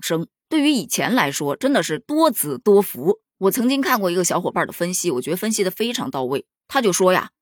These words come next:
在以前是农耕时代，对于每个家庭来说，多生一个孩子那就是多一份生产力，同时他们对于孩子的教育也基本上称不上什么教育，能养活了有口饭吃就很好了。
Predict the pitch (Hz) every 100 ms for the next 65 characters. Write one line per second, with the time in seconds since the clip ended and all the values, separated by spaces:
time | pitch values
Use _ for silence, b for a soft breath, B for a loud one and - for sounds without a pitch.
0 | _ - 254 147 113 - 135 175 - -
1 | 226 156 139 147 247 285 294 - 135 143
2 | - - _ _ 302 269 254 123 202 208
3 | 214 202 147 135 139 160 - - 269 277
4 | - 269 226 170 175 - 123 165 185 185
5 | 165 156 151 151 196 196 160 165 147 190
6 | 185 151 120 165 - _ - 196 208 156
7 | 180 185 185 180 170 180 143 160 - 156
8 | - 240 175 160 - 180 165 277 247 175
9 | 190 165 269 254 170 160 - - 147 202
10 | 160 147 - _ 202 240 302 190 - -
11 | 220 220 185 269 226 - 277 175 - 151
12 | 143 147 139 139 135 104 131